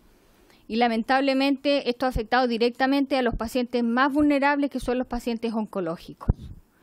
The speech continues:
Nosotros no tenemos un centro oncológico, o sea, no tenemos un especialista,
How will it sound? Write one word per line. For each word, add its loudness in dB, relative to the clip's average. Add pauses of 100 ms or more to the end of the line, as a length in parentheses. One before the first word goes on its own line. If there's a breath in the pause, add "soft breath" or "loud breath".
(320 soft breath)
Nosotros -2
no 2
tenemos 2
un -4
centro -2
oncológico, 0
o -8
sea, -2
no -4
tenemos 0
un 0
especialista, 0